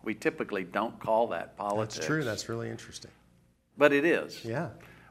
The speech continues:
Speaker 1: What, what really proper terminology would be self-seeking, strong, exploit the weak politics,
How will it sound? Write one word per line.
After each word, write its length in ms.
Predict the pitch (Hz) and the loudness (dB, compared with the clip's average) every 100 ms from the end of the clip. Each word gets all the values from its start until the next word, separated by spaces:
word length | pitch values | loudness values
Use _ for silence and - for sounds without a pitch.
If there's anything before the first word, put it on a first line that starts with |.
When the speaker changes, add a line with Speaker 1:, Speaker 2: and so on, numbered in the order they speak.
| - | 2
Speaker 1:
What, 360 | 135 120 113 | 2 2 -2
what 300 | 135 143 - | 4 4 4
really 300 | 151 190 165 | 6 8 8
proper 480 | 104 - 170 170 120 | 4 4 6 6 2
terminology 840 | - 143 123 110 113 120 107 107 | 2 2 4 6 6 6 2 -2
would 220 | 98 98 98 | -4 -2 2
be 400 | 104 98 92 - - - - - - | 4 4 0 -10 -20 -20 -20 -20 -10
self-seeking, 1160 | - - 151 151 - 151 143 - 131 123 127 123 | -2 6 8 8 4 0 0 0 -2 -2 -6 -14
strong, 460 | 123 - 127 123 117 | -10 2 6 6 4
exploit 480 | 110 - 135 127 127 | -4 -4 0 0 0
the 80 | 98 | -2
weak 320 | 139 175 - | -2 -2 0
politics, 720 | 139 160 156 190 185 - | 4 4 0 -6 -8 -12